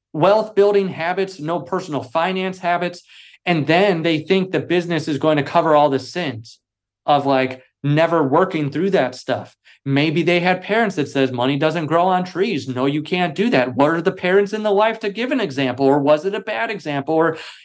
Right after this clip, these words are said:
there's so many different factors, but a lot of people don't also talk about the money.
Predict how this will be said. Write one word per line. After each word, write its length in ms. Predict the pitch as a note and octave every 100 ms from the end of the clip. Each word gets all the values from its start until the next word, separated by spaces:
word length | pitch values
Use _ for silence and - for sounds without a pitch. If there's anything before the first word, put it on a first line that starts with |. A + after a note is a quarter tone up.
| _
there's 280 | F#3+ F#3+ F#3+
so 280 | - F3+ F#3+
many 380 | E3+ E3+ F3+ D3+
different 360 | D#3+ D#3 C3
factors, 720 | - D#3+ F3 C#3 B2 A#2+ - _ _ _ -
but 140 | D3+
a 40 |
lot 280 | C3+ C#3 G3
of 100 | G#3
people 500 | E3+ C#3 C#3 C3 - _ _ -
don't 180 | E3 F3
also 400 | D3+ G3 G3+ C#3+
talk 320 | - F3 G3+
about 240 | C#3 C3+
the 60 | C3+
money. 340 | C3+ E3+ G#2